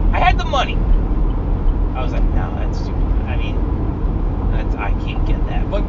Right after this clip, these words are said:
in retrospect, I should have, because that's, like, when am I ever gonna get another chance to see a Dusty Diamonds All-Star Softball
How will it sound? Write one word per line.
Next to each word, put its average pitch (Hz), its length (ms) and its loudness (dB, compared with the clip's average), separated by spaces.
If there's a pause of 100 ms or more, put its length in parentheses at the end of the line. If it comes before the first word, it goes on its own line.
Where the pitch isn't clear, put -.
(100)
in - 200 6
retrospect, 233 760 2
I - 140 2
should - 280 0
have, - 180 2
because - 540 -2 (960)
that's, 160 260 -2
like, 156 240 2 (1040)
when 240 140 2
am 294 100 2
I 285 100 2
ever 262 280 2
gonna - 220 4
get 208 180 0
another 147 320 2
chance - 320 4
to - 80 2
see - 180 2
a - 60 2
Dusty - 500 4
Diamonds 143 460 0
All-Star - 580 2
Softball 123 800 2